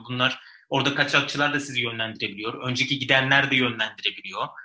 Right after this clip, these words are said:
Yani siz Macaristan'a, Budapeşte'ye gittiniz. Ortam çok düşmancı ama size kim destek verebilir? Siz orada buluyorsunuz. Size şurası çorba verebilir. Şuradaki parka gidebilirsiniz. Bu eve gidebilirsiniz.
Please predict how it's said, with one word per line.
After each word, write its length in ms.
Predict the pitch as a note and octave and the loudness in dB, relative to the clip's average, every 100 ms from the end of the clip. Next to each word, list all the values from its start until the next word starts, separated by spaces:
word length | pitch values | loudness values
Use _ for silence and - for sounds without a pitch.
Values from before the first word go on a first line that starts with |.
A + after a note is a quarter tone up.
| - _ _ _ | -20 _ _ _
Yani 220 | C#3+ C#3+ | 4 6
siz 140 | C#3 D#3+ | 4 4
Macaristan'a, 680 | E3 D#3 E3 D#3 F3 D3 C#3+ | 4 4 2 2 2 2 4
Budapeşte'ye 560 | D#3+ D#3+ E3 - B2+ | 4 4 2 2 -2
gittiniz. 520 | A#2+ - B2+ G3+ - - | -2 -6 -8 -6 -6 0
Ortam 500 | D3 C#3+ D#3 E3 - | 2 4 2 2 -4
çok 260 | - D#3+ - | -4 -2 -2
düşmancı 520 | C#3 - B2+ A#2+ E3+ | -4 0 0 0 -2
ama 140 | F3 | -2
size 240 | E3+ E3 F3 | -2 -2 -2
kim 180 | F3 D#3 | 0 0
destek 380 | C3 - A2+ | 0 -2 -4
verebilir? 440 | A#2 A2 F#3+ A3 - | -4 -6 -6 -6 -8
Siz 180 | - D#3 | -4 0
orada 340 | F3+ D3 D#3+ | 2 2 2
buluyorsunuz. 440 | D3+ D#3+ D3 B2+ - | 0 -2 -2 -4 -8
Size 240 | B2+ C3+ | -4 -4
şurası 400 | - - B2+ D3 | -6 -2 -2 -2
çorba 380 | - C3 B2+ B2+ | 0 0 2 0
verebilir. 480 | A#2+ A#2+ A#2+ B2 - | 0 0 -4 -8 -10
Şuradaki 520 | - C3+ B2 B2+ C3 - | -10 -8 -6 -4 -2 2
parka 320 | C#3 B2+ C#3 | 2 4 -2
gidebilirsiniz. 840 | C3+ B2+ B2 B2 - B2+ A#2+ - _ _ _ | -2 -4 -4 -6 -8 -10 -10 -14 _ _ _
Bu 180 | - C#3 | -2 4
eve 140 | C3+ | 6
gidebilirsiniz. 880 | C3+ B2+ B2 A#2 - - F#3 - - | 6 4 -2 -4 -10 -10 -10 -10 -12